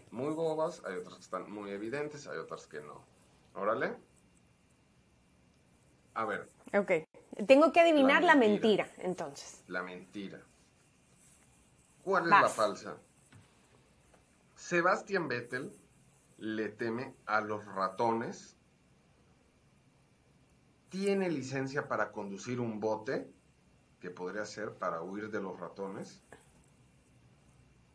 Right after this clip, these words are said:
Speaker 1: O una ropa interior, Fruit of the Loom. ¿Cuál es la mentira?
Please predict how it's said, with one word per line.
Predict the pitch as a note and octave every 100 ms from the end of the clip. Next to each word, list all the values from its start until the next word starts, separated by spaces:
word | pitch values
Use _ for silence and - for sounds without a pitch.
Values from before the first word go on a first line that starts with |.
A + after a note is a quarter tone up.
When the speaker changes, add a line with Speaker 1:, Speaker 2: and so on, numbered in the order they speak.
| - C4+ - - D4+
Speaker 1:
O | C4+ C4+ - -
una | F4+ - G4 -
ropa | F4+ B3+ F4+ -
interior, | - - - B3+ A3 B3+ E3+ F#3+ - - - - - - -
Fruit | - D3+ D#3+ D#3
of | C#3+
the | A#2+
Loom. | A2+ G#2+ G2+ G2 - - - - - _ _ _ - _ - -
¿Cuál | - A2+ A2+
es | A2
la |
mentira? | G2 G2 F#2+ F2